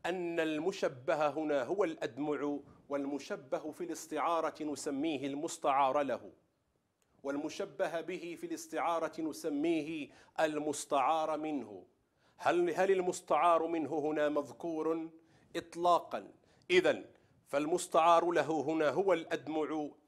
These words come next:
والمستعار منه محذوف وهو الإنسان تقديرًا. والعلاقة دائمًا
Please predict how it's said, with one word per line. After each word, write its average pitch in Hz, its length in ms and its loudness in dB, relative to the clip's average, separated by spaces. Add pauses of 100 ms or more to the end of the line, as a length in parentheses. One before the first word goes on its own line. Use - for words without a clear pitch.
(180)
والمستعار 160 920 2
منه 147 300 -2
محذوف 156 720 -2
وهو 147 480 -2
الإنسان 156 800 -2
تقديرًا. 139 720 0 (460)
والعلاقة 156 840 0
دائمًا 175 720 0